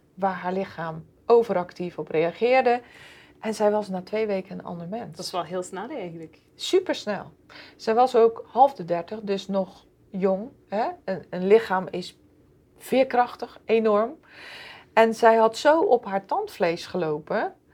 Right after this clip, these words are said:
Speaker 1: dat gewoon al de juiste voedingsmiddelen en, en de kwalijke dingen even eruit halen voor dat lichaam zo'n verademing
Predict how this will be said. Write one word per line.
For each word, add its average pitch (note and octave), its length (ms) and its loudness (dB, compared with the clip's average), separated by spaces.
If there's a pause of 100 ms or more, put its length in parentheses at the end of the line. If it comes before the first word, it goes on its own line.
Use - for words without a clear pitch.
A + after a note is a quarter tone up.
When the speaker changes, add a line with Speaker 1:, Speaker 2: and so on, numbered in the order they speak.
(220)
Speaker 1:
dat A3+ 260 4
gewoon B3 440 4
al G#3+ 260 4
de G3 120 -2
juiste B3 480 -2
voedingsmiddelen A3 880 -4
en, G3 260 -6
en F#3+ 220 -6
de F#3 80 -6
kwalijke A3+ 500 2
dingen F#3 340 -2
even F#3 320 -4
eruit A#3 440 2
halen F3+ 360 -4
voor F#3 400 -6
dat F3 140 -4
lichaam G3+ 300 -4
zo'n G3+ 240 -6
verademing E3 560 -8